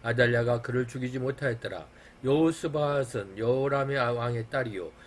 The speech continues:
아하시아의 누이요 제사장 여호아다의 아내이더라. 요아스가 그들과 함께 하나님의 전에 육 년을 숨어 있는 동안에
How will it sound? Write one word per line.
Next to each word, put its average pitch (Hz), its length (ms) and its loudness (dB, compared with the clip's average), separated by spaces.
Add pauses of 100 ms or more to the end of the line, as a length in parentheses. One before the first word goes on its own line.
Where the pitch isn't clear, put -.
(160)
아하시아의 120 680 0
누이요 131 420 -2
제사장 135 580 -2
여호아다의 139 720 0
아내이더라. 107 680 -4 (760)
요아스가 156 520 4
그들과 151 320 2
함께 151 200 0
하나님의 139 520 0
전에 120 320 0
육 120 120 -2
년을 160 340 0
숨어 165 280 -4
있는 151 200 -6
동안에 113 460 -4